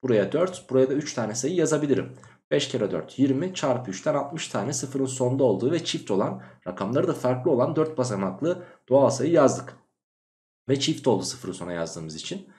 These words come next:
Bir de sıfır haricinde iki ve dört var arkadaşlar buraya yazabileceğimiz. İki ve dörtten bir tanesini buraya yazdım, çarpı iki dedik.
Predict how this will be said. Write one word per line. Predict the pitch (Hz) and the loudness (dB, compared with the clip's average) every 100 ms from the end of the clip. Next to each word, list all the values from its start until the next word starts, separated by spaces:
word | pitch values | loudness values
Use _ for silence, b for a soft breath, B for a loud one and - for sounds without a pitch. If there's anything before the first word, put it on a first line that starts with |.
| b b _ _ | b b _ _
Bir | 180 | 4
de | 185 | 4
sıfır | - - 175 | 4 0 2
haricinde | 160 143 - 180 | 4 2 0 -2
iki | - 165 | -2 0
ve | 160 | 2
dört | 139 156 156 | 2 0 2
var | 113 | 2
arkadaşlar | 95 95 90 - 87 - | 2 -2 -6 -8 -10 -6
buraya | 92 90 | -4 -2
yazabileceğimiz. | 87 92 85 85 - 95 190 135 | -4 -6 -8 -8 -8 -8 -8 -10
İki | 127 151 | -10 -6
ve | 139 | -2
dörtten | 143 135 - 139 | -2 -2 -2 -4
bir | 135 | -4
tanesini | 139 131 - 131 | -4 -4 -4 -2
buraya | 131 127 | 0 2
yazdım, | 123 120 190 185 | 2 2 0 -4
çarpı | - 123 - 170 | -2 -2 0 0
iki | 143 151 | 2 2
dedik. | 101 - - | 2 0 -12